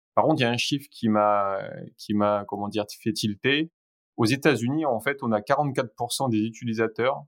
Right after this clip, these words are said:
LinkedIn, hein, euh, qui gagnent plus de soixante-quinze mille dollars par an grâce à LinkedIn. Alors là, ça m'a commencé à m'intéresser, et surtout par rapport à ce fameux podcast,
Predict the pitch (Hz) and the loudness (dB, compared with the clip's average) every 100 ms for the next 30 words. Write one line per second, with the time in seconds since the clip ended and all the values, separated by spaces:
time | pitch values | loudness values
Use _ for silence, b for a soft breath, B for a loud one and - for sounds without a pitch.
0 | - 110 123 107 131 110 143 _ b b | -2 0 0 -2 -6 -8 -12 _ b b
1 | 107 101 - 120 139 139 - 147 113 107 | 2 2 0 2 2 0 -6 -6 -4 -4
2 | - 107 - 135 120 123 113 120 113 110 | -2 -2 -2 -4 -2 -2 0 0 0 0
3 | 123 - 104 95 107 _ _ - 123 120 | 0 0 -2 -2 -8 _ _ 0 0 2
4 | 107 107 101 - _ _ _ - - 104 | 0 0 -4 -12 _ _ _ -4 4 6
5 | 147 165 - 117 113 113 123 127 127 - | 6 2 0 0 0 -2 -4 -4 -2 -2
6 | 135 113 110 113 107 - 143 151 110 - | 0 -2 -2 -2 -2 -2 -4 -6 -8 -6
7 | 113 - 127 104 104 104 113 101 - - | -6 -6 0 2 2 0 -2 -4 -6 -10
8 | - 110 110 98 - 131 - 131 | -4 -2 -2 -6 -4 -4 -4 -12